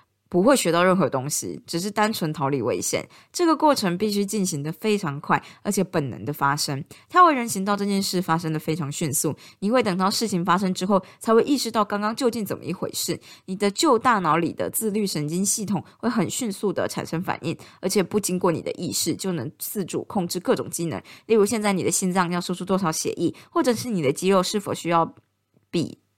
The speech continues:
比消化到更多的血液，这会拯救你的生命。因为一旦发生立即的危险，你根本没有时间思考。思考这个步骤呢，进行得很慢。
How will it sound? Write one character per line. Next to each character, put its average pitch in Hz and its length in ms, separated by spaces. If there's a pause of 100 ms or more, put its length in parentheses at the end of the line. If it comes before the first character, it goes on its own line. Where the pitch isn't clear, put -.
(100)
比 160 140
消 202 240
化 208 160
到 190 180
更 185 200
多 165 120
的 151 120
血 - 180
液， - 220 (240)
这 220 120
会 214 120
拯 160 180
救 220 140
你 196 100
的 - 120
生 175 200
命。 170 180 (220)
因 220 80
为 226 100
一 175 120
旦 220 160
发 220 120
生 220 160
立 262 120
即 185 100
的 165 140
危 123 120
险， 151 200
你 - 60
根 262 200
本 233 100
没 123 140
有 80 100
时 - 160
间 131 160
思 - 240
考。 - 260 (200)
思 - 180
考 254 160
这 190 100
个 190 80
步 202 240
骤 156 240
呢， 123 180
进 190 180
行 170 140
得 151 100
很 - 300 (120)
慢。 156 240